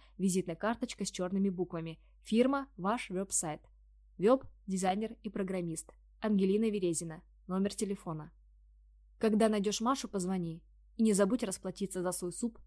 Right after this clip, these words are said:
и компот». Геля унесла поднос с посудой и, не оглядываясь, вышла из кафе. На душе у неё у кошки скребли от старых воспоминаний, что взбудоражил в ней Махачатурян. Опять блондин, весёлый, красивый и делающий вид, будто он не такой, как все.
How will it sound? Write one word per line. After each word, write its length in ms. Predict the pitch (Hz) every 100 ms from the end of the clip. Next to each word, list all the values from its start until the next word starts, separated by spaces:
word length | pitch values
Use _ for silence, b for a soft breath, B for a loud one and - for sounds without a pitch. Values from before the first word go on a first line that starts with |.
| -
и 80 | 202
компот». 420 | 190 170 - - - - - - - - - -
Геля 300 | 190 269 285
унесла 320 | 233 202 208
поднос 300 | 196 185 190
с 40 | -
посудой 400 | 185 - 262 277
и, 160 | -
не 80 | 240
оглядываясь, 540 | 196 180 196 202 202 175
вышла 280 | 175 -
из 140 | 175 -
кафе. 380 | 180 - 147 - - - - - -
На 120 | 220
душе 260 | 233 254 330
у 40 |
неё 180 | 302 277
у 60 |
кошки 360 | 262 254 214 -
скребли 400 | - 196 202 269
от 80 | 262
старых 360 | - 202 190
воспоминаний, 600 | 190 - 196 196 240 285
что 160 | 247 -
взбудоражил 640 | 220 196 196 185 214 220
в 40 | 190
ней 120 | 196
Махачатурян. 680 | 190 185 - - 170 151 - - -
Опять 320 | 226 285 240
блондин, 460 | 214 214 190 247 214
весёлый, 440 | 185 - 226 214
красивый 520 | - 185 - 226 208
и 20 |
делающий 400 | 175 190 185 -
вид, 160 | 190 202
будто 220 | 185 185
он 240 | - 302 294
не 100 | 269
такой, 320 | 220 - 202
как 220 | 202 -
все. 280 | - 165